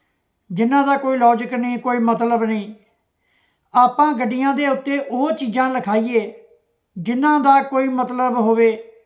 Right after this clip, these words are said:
ਕੋਈ ਫਾਇਦਾ ਹੋਵੇ। ਮੰਨ ਲਓ, ਪਿੱਛੇ ਡਾਲੇ 'ਤੇ ਲਿਖ ਦਿੰਦੇ ਜੀ, "ਓਕੇ, ਟਾਟਾ, ਹਾਰਨ ਵਜਾਓ।" ਹਾਰਨ ਜਿੱਥੇ ਬੰਦੇ ਨੇ ਵਜਾਉਣਾ, ਉੱਥੇ ਵਜਾਉਣਾ ਹੀ ਆ।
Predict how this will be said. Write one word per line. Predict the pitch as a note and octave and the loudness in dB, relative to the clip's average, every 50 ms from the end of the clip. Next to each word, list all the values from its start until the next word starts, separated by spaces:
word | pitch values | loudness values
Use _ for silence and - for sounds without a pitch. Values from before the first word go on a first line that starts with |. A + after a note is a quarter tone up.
| _ - | _ -6
ਕੋਈ | - C4 C4 | -4 -2 0
ਫਾਇਦਾ | F3 G3+ A#3+ A#3 A3 B3 A#3 | 2 4 4 4 4 4 2
ਹੋਵੇ। | G#3+ G#3 G3+ G3 F#3+ - - - _ _ _ _ _ _ _ _ _ _ _ _ _ _ _ _ _ _ _ _ - - | 2 0 -4 -6 -8 -12 -14 -20 _ _ _ _ _ _ _ _ _ _ _ _ _ _ _ _ _ _ _ _ -6 0
ਮੰਨ | G#3+ A3+ B3 B3+ C4 C4 | 0 2 2 2 2 2
ਲਓ, | C#4+ D4 | 2 2
ਪਿੱਛੇ | D4 C#4+ B3+ - - C4+ C#4+ | 2 0 -6 -6 -2 -2 0
ਡਾਲੇ | A3+ B3 B3 A#3+ A#3+ B3+ C4 | 2 4 2 2 4 2 0
'ਤੇ | B3+ C4+ | 0 0
ਲਿਖ | C4+ B3+ A#3+ G#3+ | -2 0 0 0
ਦਿੰਦੇ | A#3+ A3 C4 B3+ A#3+ C4 B3+ | 0 -2 -2 -4 -2 -2 -2
ਜੀ, | G#3 B3 C4+ C4+ A3 | -2 -2 -4 -4 -2
"ਓਕੇ, | A3 A#3 A#3+ A#3 A#3+ - B3+ B3 B3 B3 B3 A#3+ A#3 A3+ A3+ - - - | 0 -2 -2 -2 -4 -6 -4 -2 -2 0 0 0 -2 -2 -6 -8 -6 0
ਟਾਟਾ, | B3 B3 B3+ C4 C4 C4 B3+ B3 B3 A#3+ A#3+ A#3 A#3 - - _ _ _ _ - | 2 4 4 4 2 2 4 4 4 4 2 0 -2 -6 -14 _ _ _ _ 2
ਹਾਰਨ | G#3+ B3+ B3+ B3 A#3 G#3+ A#3 B3 | 4 6 6 6 4 2 0 -4
ਵਜਾਓ।" | A#3+ B3 G#3+ A#3+ A#3+ B3+ C4 B3+ A#3 A3+ - - - - _ _ _ _ _ _ _ _ _ _ _ _ _ _ _ _ _ _ _ _ _ - | -4 -2 2 4 4 4 4 2 -2 -6 -10 -14 -20 -20 _ _ _ _ _ _ _ _ _ _ _ _ _ _ _ _ _ _ _ _ _ 0
ਹਾਰਨ | G#3+ G#3+ G#3 G3 G#3 A3+ C4+ C4+ | 2 4 4 4 2 0 -2 -2
ਜਿੱਥੇ | G#3+ A#3 - - B3 D4 | -2 -4 -2 0 0 0
ਬੰਦੇ | C#4+ C#4 C4 B3 C4+ C4+ | 2 0 0 -2 -2 -2
ਨੇ | C#4 C#4+ | -2 -2
ਵਜਾਉਣਾ, | C4 B3+ A#3+ A#3 A3+ A3 A#3 B3 | -2 0 2 2 2 4 4 2
ਉੱਥੇ | C4+ C4+ - A#3 C#4 | 2 2 0 -4 -4
ਵਜਾਉਣਾ | C4 C#4 A3+ B3 B3 B3 C4 | -4 -4 -2 0 0 0 0
ਹੀ | C#4 C#4+ C#4 | 0 0 -2
ਆ। | C4 | -4